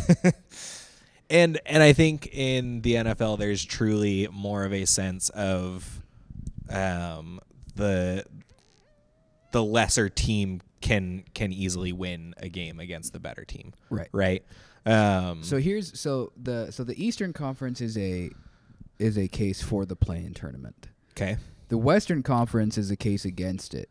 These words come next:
Speaker 2: because the number seven seed is forty-five and thirty-five, so ten games over five hundred.
Speaker 1: Okay.
Speaker 2: The tenth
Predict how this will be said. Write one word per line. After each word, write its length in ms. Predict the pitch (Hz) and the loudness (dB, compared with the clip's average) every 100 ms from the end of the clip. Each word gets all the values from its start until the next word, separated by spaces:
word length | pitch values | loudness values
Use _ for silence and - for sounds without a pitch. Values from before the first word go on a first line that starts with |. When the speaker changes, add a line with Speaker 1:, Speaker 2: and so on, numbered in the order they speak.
| - | -10
Speaker 2:
because 360 | 104 110 101 - | -6 -4 -6 -6
the 100 | 101 | -2
number 300 | 123 160 143 | 0 2 0
seven 400 | - 135 135 123 | 2 0 0 -2
seed 340 | - 104 101 | -4 -4 -4
is 160 | 95 - | -6 -8
forty-five 720 | - 117 117 113 107 101 101 | -6 -4 -2 -4 -4 -6 -6
and 140 | 104 | -8
thirty-five, 540 | 98 98 110 85 60 143 _ | -6 -6 -8 -8 -10 -12 _
so 140 | - | -14
ten 240 | 92 123 131 | -6 -4 -2
games 260 | 143 143 | 0 0
over 160 | 131 131 | 0 -2
five 240 | 143 127 | -2 -4
hundred. 300 | 131 95 107 - | -4 -6 -8 -8
Speaker 1:
Okay. 260 | - 101 107 - - _ _ _ _ | -4 -2 -2 -6 -16 _ _ _ _
Speaker 2:
The 220 | 123 120 117 | -4 -2 0
tenth 540 | - 156 180 220 | 0 2 0 0